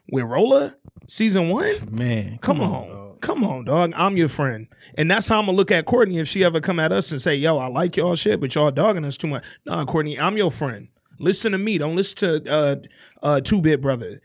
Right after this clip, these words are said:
Speaker 2: Mm.
Speaker 1: that you fucking with. Listen to niggas that's been fans of this from day one.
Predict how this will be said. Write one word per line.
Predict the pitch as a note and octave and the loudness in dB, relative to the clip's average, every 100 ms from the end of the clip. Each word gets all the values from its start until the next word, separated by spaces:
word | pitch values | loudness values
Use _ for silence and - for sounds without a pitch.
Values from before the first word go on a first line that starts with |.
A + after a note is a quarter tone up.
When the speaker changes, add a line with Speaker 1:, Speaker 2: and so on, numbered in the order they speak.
| - | -8
Speaker 2:
Mm. | A2+ G2+ G#2 | -6 -6 -4
Speaker 1:
that | C3+ C3+ | -4 -4
you | C#3 | -4
fucking | D#3+ C#3 | -2 -2
with. | C3+ B2+ | -6 -2
Listen | F3 G3+ | -2 -2
to | G3 G#3+ | 0 0
niggas | F3+ F3+ F#3 E3 | 2 0 -2 0
that's | E3 C#3 | 0 0
been | D#3 D#3 | -2 -2
fans | - G3 F#3 | -2 -2 0
of | E3 | 0
this | D#3 C#3+ - - | 0 -2 -8 -14
from | - D3+ | -8 -2
day | D3 D#3+ | 0 0
one. | D#3+ D#3+ A2 | 0 -4 -10